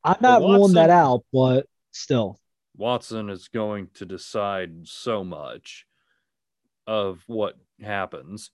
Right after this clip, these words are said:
Speaker 2: Speaking of Watson, the latest thing on disgruntled Deshaun is him going to the Cardinals and Kyler Murray coming back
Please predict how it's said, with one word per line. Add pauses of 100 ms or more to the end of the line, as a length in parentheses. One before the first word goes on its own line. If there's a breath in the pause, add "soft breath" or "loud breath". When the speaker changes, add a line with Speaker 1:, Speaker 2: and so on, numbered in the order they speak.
(100)
Speaker 2:
Speaking
of
Watson, (180)
the
latest
thing
on
disgruntled
Deshaun (440 soft breath)
is (580)
him
going
to
the
Cardinals
and
Kyler
Murray
coming
back